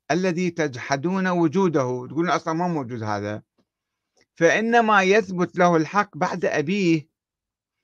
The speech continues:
وأنتم قوم لا تخالفون في وجود أبيه. أبوك أك-، أكيد تتفقون يعني أنه كان موجود، فلا معنى لترك النظر في حق أبيه والاشتغال بالنظر معكم في وجوده،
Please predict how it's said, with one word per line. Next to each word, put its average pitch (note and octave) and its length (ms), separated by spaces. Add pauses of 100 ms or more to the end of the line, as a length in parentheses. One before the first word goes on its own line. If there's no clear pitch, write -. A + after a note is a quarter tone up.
(260)
وأنتم F#3+ 540
قوم F#3+ 400
لا F3 240
تخالفون D3 840
في C3+ 120
وجود A#2+ 380
أبيه. G2 460 (140)
أبوك D#3+ 440
أك-، - 320
أكيد D#3 360 (380)
تتفقون D3+ 540
يعني C#3 240
أنه B2 180
كان C3+ 220
موجود، F#2 440 (460)
فلا G3+ 360
معنى E3 540 (360)
لترك D3+ 480
النظر D#3+ 420
في D3 220
حق - 340
أبيه F3+ 540 (480)
والاشتغال E3+ 800
بالنظر D#3 460
معكم D3 440
في E3 180
وجوده، A#2 800